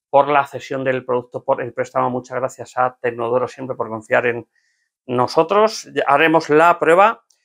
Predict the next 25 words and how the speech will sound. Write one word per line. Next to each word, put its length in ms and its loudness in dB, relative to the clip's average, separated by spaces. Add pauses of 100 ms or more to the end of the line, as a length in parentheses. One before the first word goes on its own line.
(400)
Eh, 540 6
lo 260 4
enchufaremos 840 2
por, 640 6
pues 180 -4
bueno, 340 0
lo, 200 -2
o 340 0
probaremos 560 0
desde 460 0
el 100 4
Oppo 360 4 (1000)
a 140 2
la 120 4
salida 760 2
H 240 -8
D 60 -4
M 200 -4
I 260 -8
y 60 -20
luego 260 0
de 100 -2
la 120 0
salida 460 2
a-, 260 -6